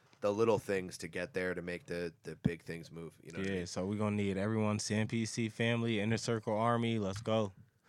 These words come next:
Speaker 2: Help
Speaker 1: That's
Speaker 2: us
Speaker 1: it.
Speaker 2: out. Help
Speaker 1: Oh,
Speaker 2: us
Speaker 1: you
Speaker 2: out.
Speaker 1: fat motherfuckers. I
Speaker 2: Check
Speaker 1: know
Speaker 2: us
Speaker 1: you love
Speaker 2: out.
Speaker 1: cookies.
Speaker 2: Word.
Speaker 1: Bitches.
Speaker 2: All right, so, um, we're gonna move on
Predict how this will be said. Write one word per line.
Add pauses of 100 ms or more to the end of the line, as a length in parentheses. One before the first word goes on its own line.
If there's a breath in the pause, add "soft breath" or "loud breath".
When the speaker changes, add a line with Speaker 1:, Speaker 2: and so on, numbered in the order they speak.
(260 soft breath)
Speaker 2:
Help
Speaker 1:
That's
Speaker 2:
us
Speaker 1:
it.
Speaker 2:
out. (420)
Help
Speaker 1:
Oh,
Speaker 2:
us
Speaker 1:
you
Speaker 2:
out.
Speaker 1:
fat
motherfuckers.
I
Speaker 2:
Check
Speaker 1:
know
Speaker 2:
us
Speaker 1:
you
love
Speaker 2:
out.
Speaker 1:
cookies. (200)
Speaker 2:
Word. (140)
Speaker 1:
Bitches. (480)
Speaker 2:
All
right,
so,
um, (1600 soft breath)
we're
gonna
move
on